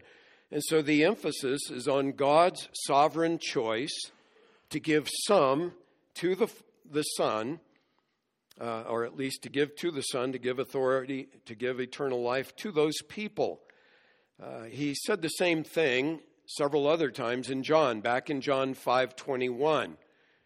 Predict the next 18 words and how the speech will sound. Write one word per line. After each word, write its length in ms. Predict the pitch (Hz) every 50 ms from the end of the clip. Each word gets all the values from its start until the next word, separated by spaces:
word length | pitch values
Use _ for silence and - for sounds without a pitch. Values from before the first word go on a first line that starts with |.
| _ _ _ _
Jesus 440 | _ 120 120 127 123 120 127 135 123 - -
said 260 | 123 117 120 120 123
this, 280 | 156 165 139 101 90 - - - - - _ _ _ _ _ _ _ _ _ _ _ _ _ _
"For 160 | - 127 127
just 340 | 123 151 180 202 202 202 220
as 180 | 208 190 170
the 140 | - 147 165
Father 580 | - - - 165 165 175 175 165 151 175 165 147
raises 600 | 127 120 131 147 175 220 254 202 196 247 214 170
the 140 | 185 208 170
dead 340 | 151 170 147 135 135 139
and 160 | 151 147 139 139
gives 280 | 160 165 143 139 -
life, 540 | 147 160 165 160 147 135 135 135 - - - _ _ _ _ _ _ _ _ _ _ _
uh, 160 | 127 117 113
gives 280 | 107 107 139 147 143 147
them 200 | 147 156 156 151
life, 640 | 135 120 113 110 104 104 107 110 - - - _